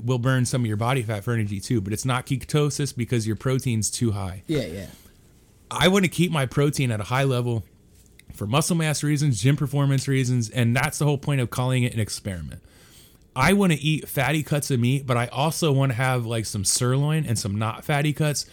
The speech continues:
Speaker 1: so I'm not eating that much fat. If I feel like I'm tired and sluggish, that means I need to add more fat in. If I can eat a moderate amount of fat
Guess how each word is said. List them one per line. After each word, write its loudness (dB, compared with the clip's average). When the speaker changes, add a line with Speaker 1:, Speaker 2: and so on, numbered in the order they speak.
Speaker 1:
so -4
I'm 2
not 0
eating 0
that -6
much -4
fat. -8
If 0
I -2
feel 2
like -2
I'm -2
tired -2
and 2
sluggish, -2
that 4
means 2
I 0
need 0
to -10
add -2
more -2
fat -6
in. -12
If 2
I 0
can 2
eat 0
a 0
moderate 4
amount -2
of -6
fat -4